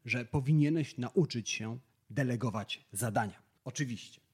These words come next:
nie mówię o tym, że masz brać kurs delegowania zadań, no bo to nie jest jakiś rocket science. Natomiast delegowanie zadań to coś, co musimy sobie w głowach przepracować. No bo my bardzo często czujemy pewnego rodzaju awersję do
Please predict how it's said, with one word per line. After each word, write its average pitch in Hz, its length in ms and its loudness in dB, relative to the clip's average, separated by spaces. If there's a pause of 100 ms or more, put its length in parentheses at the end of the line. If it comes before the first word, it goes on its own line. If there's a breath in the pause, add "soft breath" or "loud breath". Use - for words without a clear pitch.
(120)
nie 87 100 -10
mówię 98 280 -8
o 110 60 -8
tym, 123 200 0
że 117 100 -2
masz 120 220 -2
brać 120 480 -6
kurs 175 280 6
delegowania 101 640 -2
zadań, 101 340 2
no 101 140 4
bo 98 100 -4
to 101 120 -8
nie 131 200 2
jest 107 200 -8
jakiś - 380 -14
rocket 139 640 -2
science. 117 500 0 (100)
Natomiast 170 340 2 (600)
delegowanie 160 680 2
zadań 143 420 -4
to 123 360 -2
coś, - 560 4 (180)
co 170 140 2
musimy 156 420 4
sobie 123 400 -4 (200)
w 113 100 -12
głowach 113 580 2
przepracować. - 680 -4
No 151 80 2
bo 180 220 4
my 175 160 8
bardzo 170 340 0
często 185 460 0
czujemy 147 360 2
pewnego 139 360 0
rodzaju 139 400 0 (280)
awersję 135 680 2
do 107 400 -6